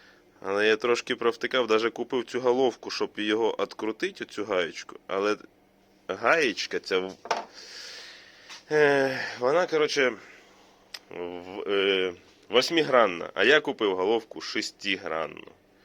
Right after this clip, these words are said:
Поэтому щас буду їхати за оцим подшипником, тому що навіть коли його помив, повністю все зачухав,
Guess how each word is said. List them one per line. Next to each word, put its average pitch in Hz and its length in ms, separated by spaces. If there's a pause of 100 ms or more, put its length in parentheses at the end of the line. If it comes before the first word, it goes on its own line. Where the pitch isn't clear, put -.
(320)
Поэтому 95 600 (340)
щас 104 240
буду 107 240
їхати 98 800
за 101 220
оцим 101 440
подшипником, 101 840 (180)
тому 95 180
що - 120
навіть 110 340
коли 107 200
його 107 160
помив, 110 520
повністю 113 640
все 110 260
зачухав, 104 720